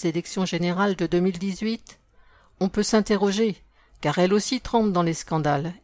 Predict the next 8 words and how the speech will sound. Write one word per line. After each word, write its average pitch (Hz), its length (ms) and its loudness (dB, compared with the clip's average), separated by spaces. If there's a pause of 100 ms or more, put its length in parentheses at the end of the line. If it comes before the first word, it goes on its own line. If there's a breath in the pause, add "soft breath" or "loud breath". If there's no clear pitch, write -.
et 160 60 2
en 156 120 2
tout 240 240 -4
premier, 190 680 0
le 170 120 -2
nouveau 185 280 0
président 180 480 -2
Temer, 185 540 2